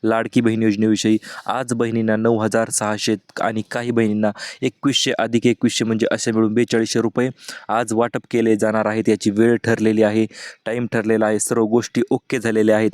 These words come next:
आणि आत्ताची सर्वात मोठी अपडेट असणार आहे ही. आणि ही अपडेट आपण YouTube-वर सर्वात अगोदर तुमच्यासाठी घेऊन आलेलो आहोत, त्यामुळे चॅनलवर नवीन आलेला असाल, चॅनलला सबस्क्राईब करा, व्हिडिओला लाईक करा, जेणेकरून अशाच प्रकारच्या नवनवीन अपडेट YouTube-वर तुम्हाला सर्वात अगोदर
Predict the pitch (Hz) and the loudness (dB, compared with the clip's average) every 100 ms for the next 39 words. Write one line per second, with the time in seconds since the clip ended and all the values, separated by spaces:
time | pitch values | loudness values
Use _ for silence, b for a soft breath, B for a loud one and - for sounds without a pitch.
0 | - 113 104 113 - 123 117 120 117 120 | -4 -4 -4 -4 -6 -6 -4 -2 -2 0
1 | 120 127 131 117 113 110 104 110 104 104 | 0 2 0 2 0 0 -2 -2 0 0
2 | 104 117 - B B - 110 131 131 127 | 0 -2 -4 B B -8 0 2 2 0
3 | 117 117 123 120 226 - 120 123 - 131 | 0 2 2 4 2 2 0 -2 -2 -4
4 | 120 120 120 113 110 110 104 117 113 110 | 0 0 2 0 0 -2 2 2 2 2
5 | 110 110 110 117 110 113 B B B 123 | 2 2 0 0 2 0 B B B -4
6 | 131 123 123 123 117 117 113 110 120 113 | -2 0 2 0 0 2 2 0 -4 -2
7 | 120 113 107 110 - - 113 98 110 107 | -2 0 -2 -2 -4 -4 -6 -4 -4 0
8 | 110 110 104 107 110 113 110 107 B B | 2 2 4 2 0 0 -2 -4 B B
9 | - 117 117 113 110 120 120 - 120 117 | -4 -2 0 -2 -2 -2 -4 -4 -6 -2
10 | 117 117 120 120 117 113 117 B B - | 0 0 2 2 0 0 -2 B B -2
11 | 120 127 120 117 113 107 117 117 - 120 | 2 2 2 2 0 -2 -2 -2 0 0
12 | 110 110 | 2 2